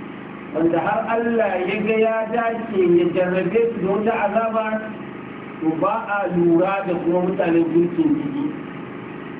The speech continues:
In an tashi azabar gaba ɗaya ake yi wa kowa.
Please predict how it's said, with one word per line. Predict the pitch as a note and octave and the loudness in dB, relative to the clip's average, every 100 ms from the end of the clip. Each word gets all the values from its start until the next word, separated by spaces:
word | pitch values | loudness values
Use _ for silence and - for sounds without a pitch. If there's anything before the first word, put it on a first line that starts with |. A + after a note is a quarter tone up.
| - - - - - | -12 -12 -12 -12 -12
In | - F#3 | -8 -4
an | G#3 G#3 | -2 0
tashi | A3 G#3+ A3 | 0 0 0
azabar | F#3 F3+ A#3+ A#3+ G#3+ - - - - - | 0 0 0 0 -2 -2 -8 -10 -12 -2
gaba | G#3+ F#3 F#3 G3+ | 0 2 0 -2
ɗaya | G3+ A3 | -2 -2
ake | G#3 G3 | -2 -2
yi | F3+ F3+ | 0 2
wa | E3+ | 2
kowa. | - D#3 D#3 | 2 2 2